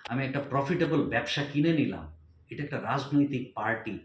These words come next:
এটা সারা বাংলাদেশে ওই লেভেলে ছড়াইতে ওই স্ট্রাগলটা পার হইতেই হবে। So যারা মনে করছে যে আগামীকা-, আগামী ইলেকশনে বিএনপির অবস্থা খুব নাজুক হবে, গল্পটা এত সহজ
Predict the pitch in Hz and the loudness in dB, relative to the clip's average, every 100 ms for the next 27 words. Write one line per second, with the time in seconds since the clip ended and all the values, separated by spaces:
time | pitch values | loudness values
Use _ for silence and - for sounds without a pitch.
0 | _ _ - - 127 147 147 143 123 135 | _ _ -20 -10 -2 2 2 0 -2 2
1 | 147 151 156 147 123 - 147 147 165 220 | 4 4 2 0 0 0 -2 0 2 4
2 | 247 214 190 185 185 180 175 - 131 165 | 6 6 6 6 4 4 2 0 4 6
3 | 170 - 107 - - - 202 202 190 185 | 6 4 -2 -4 -14 -8 -6 -4 -4 -2
4 | 190 190 170 160 110 117 123 147 147 95 | -2 -2 -2 -2 0 -2 2 4 4 2
5 | 85 82 - - _ _ - - - 214 | -4 -10 -16 -20 _ _ -20 -20 -2 0
6 | 208 185 185 151 226 277 175 151 - - | 2 2 4 4 6 6 4 2 0 2
7 | 143 117 98 - - _ _ 135 127 139 | 4 4 -2 -8 -18 _ _ -4 -2 4
8 | 143 143 131 127 127 131 147 143 143 139 | 4 4 0 0 0 2 4 6 6 6
9 | - 120 147 - 175 143 104 98 - _ | 2 0 0 2 2 2 -2 -8 -18 _
10 | - 139 143 139 123 123 - 131 147 147 | 0 4 4 2 0 0 -4 -6 -4 -4
11 | 110 135 156 - 110 104 98 - _ _ | -2 2 2 2 -4 -6 -6 -10 _ _
12 | - 160 143 110 104 98 101 - 95 98 | -14 -10 -8 -8 -8 -8 -10 -14 -10 -10